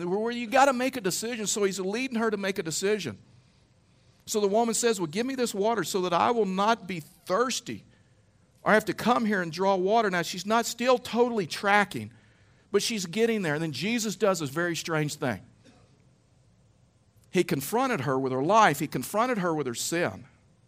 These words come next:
And it may seem unpleasant to do so. Verse sixteen, so Jesus said to her, and I love the tact. I love the love that Jesus had for her.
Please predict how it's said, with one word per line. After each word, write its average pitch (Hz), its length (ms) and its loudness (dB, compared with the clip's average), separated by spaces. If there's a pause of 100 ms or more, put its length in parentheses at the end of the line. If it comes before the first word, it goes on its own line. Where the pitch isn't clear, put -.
(1080)
And 170 140 0
it 247 80 0
may 214 300 0
seem 208 420 -2
unpleasant 165 720 -2
to 147 80 -6
do 135 220 -6
so. 92 260 -10 (1120)
Verse 156 200 2
sixteen, 185 440 -2
so 143 160 -4
Jesus 139 360 -4
said 190 300 -2
to 131 60 -8
her, 120 200 -6 (380)
and 165 100 2
I 180 40 6
love 208 260 4
the 175 80 0
tact. - 480 -2 (380)
I 160 60 6
love 196 280 4
the 165 80 -2
love 160 380 4
that 139 120 -6
Jesus 170 440 -6
had 151 360 0
for 120 200 -8
her. 110 240 -10